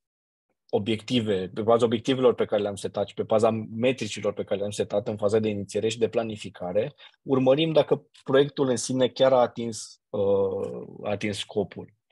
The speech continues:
Și putem, în acea perioadă, tot să și ajustăm. Avem un proiect de, de exemplu, de, uh, inteligență artificială care automatizează niște activități. Uh, putem să vedem dacă timpul de execuție a unui task a scăzut,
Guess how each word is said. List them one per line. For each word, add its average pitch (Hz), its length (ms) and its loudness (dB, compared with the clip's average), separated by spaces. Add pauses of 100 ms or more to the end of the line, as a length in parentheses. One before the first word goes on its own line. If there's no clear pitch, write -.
(360)
Și 110 180 0
putem, 135 580 0
în 117 120 0
acea 117 240 4
perioadă, 123 420 2
tot - 240 -4
să - 200 -10
și 127 200 0
ajustăm. 101 640 -2 (560)
Avem 117 280 2
un 120 100 0
proiect 117 280 2
de, 117 240 8
de 107 140 0
exemplu, 110 340 -4
de, 113 340 2
uh, - 1300 -12
inteligență 107 480 0
artificială 107 680 0
care 101 160 -4
automatizează 101 1040 2
niște 101 280 -4
activități. 101 840 0 (540)
Uh, 92 360 -4 (320)
putem 120 300 0
să 120 160 2
vedem 117 380 2
dacă 113 280 2
timpul 120 580 -4
de 113 80 0
execuție 110 640 -2
a 107 40 4
unui 107 320 -2
task 120 420 2
a 104 60 -4
scăzut, 110 760 -6